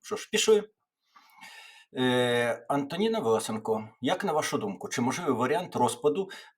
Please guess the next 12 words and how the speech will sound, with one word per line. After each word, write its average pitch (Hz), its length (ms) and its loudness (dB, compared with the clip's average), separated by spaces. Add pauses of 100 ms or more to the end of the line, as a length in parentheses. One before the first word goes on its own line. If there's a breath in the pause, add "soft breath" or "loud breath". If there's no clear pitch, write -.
е, 123 500 0
е, 127 180 0
зеоєрмачного 120 1600 -2
клубка 135 600 -2
і 185 100 0
існування 151 580 0
їх 190 160 -2
в - 80 -20
поодинокому 151 600 -2
вигляді 113 380 -4
в 113 100 -14
політиці? - 600 -10